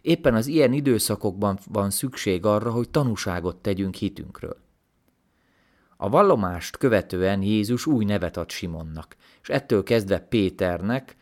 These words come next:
azaz Sziklának nevezi őt. E névadás, névváltoztatás feltűnő,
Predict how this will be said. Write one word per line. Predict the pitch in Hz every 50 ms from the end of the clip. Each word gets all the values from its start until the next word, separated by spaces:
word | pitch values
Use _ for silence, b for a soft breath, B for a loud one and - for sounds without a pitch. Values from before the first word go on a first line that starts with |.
| b b b b b b _
azaz | - 101 98 98 95 92 92 95 -
Sziklának | - - - 117 101 - - 101 90 85 82 80 78 80 80 - -
nevezi | 95 90 82 82 80 76 - 82 82 85
őt. | 82 80 - _ - - _ _ _ _ _ _ _ _ _ _ _ _ _ _
E | - 113
névadás, | 117 151 208 233 160 101 90 82 90 90 90 101 113 - - - -
névváltoztatás | 104 110 107 95 78 82 92 104 98 90 87 - - 90 82 - - 87 82 - - 98 101 104 - -
feltűnő, | - 120 95 85 80 - - 87 85 82 85 85 85